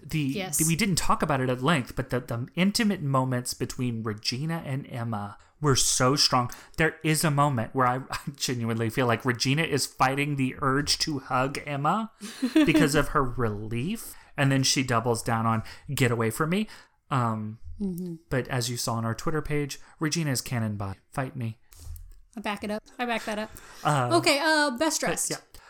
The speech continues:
Speaker 1: Okay, so best dress I wanted to talk about.
Speaker 2: Yes.
Speaker 1: 'Cause I'm gonna post this one on our Twitter. When Emma appears in her first scene of this episode, she's wearing the classic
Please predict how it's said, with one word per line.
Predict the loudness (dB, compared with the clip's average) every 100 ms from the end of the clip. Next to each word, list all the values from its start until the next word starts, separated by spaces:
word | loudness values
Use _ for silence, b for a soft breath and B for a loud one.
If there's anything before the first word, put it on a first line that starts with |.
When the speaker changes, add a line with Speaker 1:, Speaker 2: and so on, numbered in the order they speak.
| B
Speaker 1:
Okay, | 0 2 0
so | -2 0
best | 2 2
dress | 2 2
I | 2
wanted | 4
to | 2
talk | 2 0
about. | 0 -4 -8 _
Speaker 2:
Yes. | -2 0
Speaker 1:
'Cause | 2 0
I'm |
gonna | 2 2
post | 2 2
this | 0
one | 2
on | 2 2
our | 0
Twitter. | 2 2 0 -6 B B _
When | 0 2
Emma | 2 2 4 2 -2 -20 _ -4
appears | 2 4 4 4
in | 2
her | 0 0
first | 2 0 2
scene | -2 -2
of | 0
this | 2
episode, | 2 2 0 -2
she's | -2 -4
wearing | 0 0 0 -2 -6 B _ -4
the | 0 2
classic | 2 0 2 2 0 -2